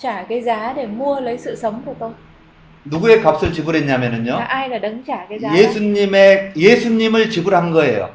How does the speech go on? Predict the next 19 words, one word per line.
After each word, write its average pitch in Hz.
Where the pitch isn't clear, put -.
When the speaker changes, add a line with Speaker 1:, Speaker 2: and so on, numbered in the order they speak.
Speaker 1:
Đức 302
Chúa 262
Giêsu 285
đúng 240
không 269
ạ? -
Speaker 2:
예, 123
이 208
예수님을 226
지불했다는 208
다른 185
말의 185
의미를 165
뭐냐면은요. 147
여러분 160
피, 180
피예요. 214
예수님의 160
피. 165